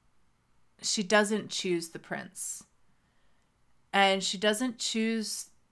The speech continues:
the prince not because she doesn't love him, but because she knows what's right and she knows where she belongs. But at that, at that point,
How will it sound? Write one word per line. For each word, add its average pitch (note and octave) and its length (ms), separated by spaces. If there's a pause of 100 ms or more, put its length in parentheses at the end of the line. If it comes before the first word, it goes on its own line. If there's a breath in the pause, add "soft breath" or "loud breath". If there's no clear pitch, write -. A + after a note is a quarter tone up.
(560)
the G3+ 80
prince A3 600
not G#3 240
because G#3+ 360
she G#3+ 180
doesn't F#3+ 340
love G#3+ 360
him, G3 240
but F#3 200
because F#3+ 640 (1040 soft breath)
she - 220
knows G#3+ 300
what's - 240
right F3+ 420 (640)
and F#3+ 120
she - 120
knows G3 500
where F#3+ 200
she F#3 200
belongs. F3+ 800
But F#3 340
at F#3 140
that, F#3+ 300
at F#3 140
that F#3+ 260
point, F#3 320